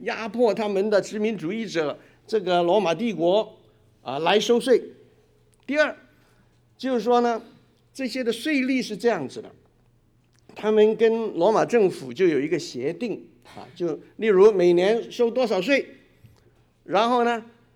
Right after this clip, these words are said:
这以外的呢，就全部呢进了他们自己的口袋，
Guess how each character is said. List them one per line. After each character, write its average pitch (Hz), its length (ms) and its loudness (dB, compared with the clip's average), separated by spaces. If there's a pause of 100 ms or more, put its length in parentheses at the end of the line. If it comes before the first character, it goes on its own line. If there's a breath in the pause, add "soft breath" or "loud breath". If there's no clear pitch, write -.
(320)
这 262 140 -2
以 175 200 -4
外 233 400 -2
的 190 180 2
呢， 175 220 -2 (200)
就 156 100 -8
全 143 260 -8
部 170 180 -2
呢 127 140 -4 (160)
进 180 200 -2
了 147 100 -4
他 160 100 -6
们 147 140 -4
自 190 180 -8
己 135 140 -14
的 131 100 -8
口 117 220 -12
袋， 185 240 -6